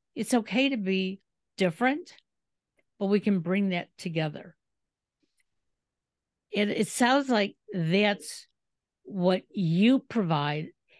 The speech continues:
and especially to the men that you work with, by letting them know, you know, there's really no right or wrong. You've gotta start balancing it. That's all.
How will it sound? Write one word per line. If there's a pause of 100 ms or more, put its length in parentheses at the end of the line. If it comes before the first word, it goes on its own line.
(120)
and
especially
to
the
men (280)
that
you
work
with, (340)
by
letting
them
know, (760)
you
know, (640)
there's
really
no
right
or
wrong. (1200)
You've
gotta
start
balancing
it. (400)
That's
all.